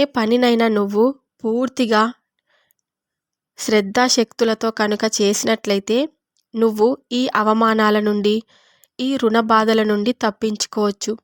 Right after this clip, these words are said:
ఖచ్చితంగా నువ్వు అనుకున్న పని నెరవేరుతుందని నేను నీకు మాట ఇస్తున్నాను. పెద్ద కష్టమే కానీ అదే తలుచుకుంటూ ఉండిపోతే జీవితమంతా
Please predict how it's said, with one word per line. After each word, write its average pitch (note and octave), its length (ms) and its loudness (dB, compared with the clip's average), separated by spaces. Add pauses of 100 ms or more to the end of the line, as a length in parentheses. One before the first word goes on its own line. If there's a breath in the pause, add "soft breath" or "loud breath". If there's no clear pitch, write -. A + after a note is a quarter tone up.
(300)
ఖచ్చితంగా G#3+ 640 -2 (280)
నువ్వు A#3 220 0
అనుకున్న A3+ 500 0
పని G#3+ 340 0 (240)
నెరవేరుతుందని A3 880 0
నేను A3 260 0
నీకు G#3 260 -2
మాట G3+ 280 0
ఇస్తున్నాను. G#3+ 580 -2 (960)
పెద్ద A3+ 300 0
కష్టమే B3+ 560 0
కానీ G#3 400 0 (360)
అదే G#3+ 320 2
తలుచుకుంటూ A#3+ 720 -2
ఉండిపోతే A3 580 -2 (460 loud breath)
జీవితమంతా A3+ 960 0